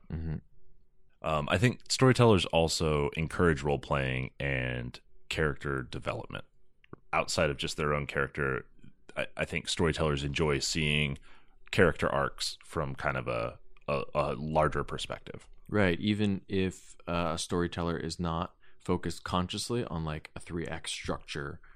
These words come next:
Speaker 1: or, like, the hero's journey, those are the kinds of things that, like, they're used to seeing and that they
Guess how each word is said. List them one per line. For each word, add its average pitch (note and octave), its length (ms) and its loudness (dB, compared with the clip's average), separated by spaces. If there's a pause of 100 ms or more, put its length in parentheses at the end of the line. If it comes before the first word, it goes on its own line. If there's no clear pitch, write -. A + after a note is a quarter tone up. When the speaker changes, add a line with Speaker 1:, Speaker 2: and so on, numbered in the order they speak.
(260)
Speaker 1:
or, E2 360 -2
like, - 160 -8
the F2 80 -4
hero's D#2+ 440 -2
journey, F#2+ 480 -2 (280)
those F#2 180 2
are F2+ 40 0
the F#2 60 0
kinds G#2+ 280 2
of F#2+ 100 -4
things F#2+ 240 0
that, F2 160 -2
like, D#2+ 260 -4
they're D#2+ 140 -4
used G2+ 360 2
to C3+ 80 -4
seeing D#3+ 540 -2
and F2+ 180 0
that - 300 0
they E2 460 2